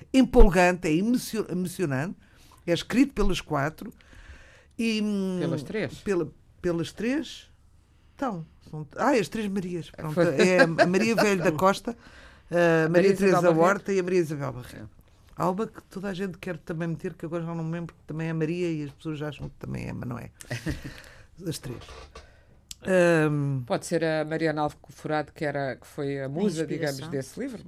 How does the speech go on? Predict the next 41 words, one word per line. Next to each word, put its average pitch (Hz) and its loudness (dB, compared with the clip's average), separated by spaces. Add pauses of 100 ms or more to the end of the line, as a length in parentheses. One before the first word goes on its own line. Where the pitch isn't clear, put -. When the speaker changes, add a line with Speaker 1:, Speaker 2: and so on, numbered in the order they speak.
Speaker 2:
Pronto. - -4
Speaker 1:
Não, 170 2
não 170 -2
foi, 185 -2
não. 175 -2
Speaker 2:
Mas 185 4
Speaker 1:
É 180 0
o-, - 0
Speaker 2:
que 202 2
foi. 175 0
Speaker 1:
é, 208 2
é 226 0
outra 269 0
escritora, 175 0
Speaker 2:
Ah. 135 -4
Speaker 1:
que 135 -6
as 127 -12
pessoas, 233 -8
ah, 226 -2 (100)
confundem 226 -6
sempre. - -14 (580)
E 165 -6
acham 175 -4
que 139 -10
coisa. - -16 (640)
Ahm, 170 2 (180)
e 202 -2
fez 196 -2
este 220 -4
livro 190 -2
maravilhoso, 165 2
As 143 -2
Luzes 147 -6
de 139 -10
Leonor, 143 -2 (200)
sobre 135 -8
a 135 -4
Marquesa 135 -6
de 131 -6
Alona, 175 -4 (840)
ahm, 175 -4